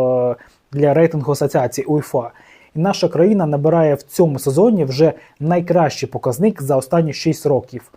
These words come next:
Там шість і вісім балів. В глобальному плані для нашої асоціації це нічого не змінює, тому що,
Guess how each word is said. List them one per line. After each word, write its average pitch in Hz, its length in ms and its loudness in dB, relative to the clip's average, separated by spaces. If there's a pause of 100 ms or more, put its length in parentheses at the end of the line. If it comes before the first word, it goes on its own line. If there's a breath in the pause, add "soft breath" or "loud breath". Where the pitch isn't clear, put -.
(160)
Там 175 300 -2
шість 180 380 -4
і 170 60 4
вісім 131 320 -4
балів. 117 500 -6 (600 loud breath)
В 139 100 -2
глобальному 185 580 2
плані 196 360 2
для 170 160 2
нашої 180 400 0
асоціації 165 680 -2
це 165 380 2
нічого 170 520 2
не 139 140 -2
змінює, 180 440 2
тому 160 240 0
що, 135 500 0